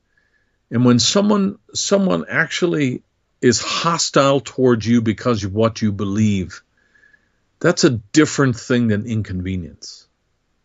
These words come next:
Now, you're sitting in your house tonight and not in the church. That's an inconvenience. And we are inconvenienced by this virus that has struck the earth. And there are conditions out there that, you know, make it a little bit difficult.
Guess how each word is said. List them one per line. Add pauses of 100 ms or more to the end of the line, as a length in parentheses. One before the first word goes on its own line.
(600)
Now, (300)
you're
sitting
in
your
house
tonight
and
not
in
the
church.
That's
an
inconvenience. (640)
And (180)
we
are (340)
inconvenienced
by (160)
this
virus
that
has
struck
the
earth. (560)
And
there
are
conditions
out
there
that, (320)
you
know,
make
it
a
little
bit
difficult.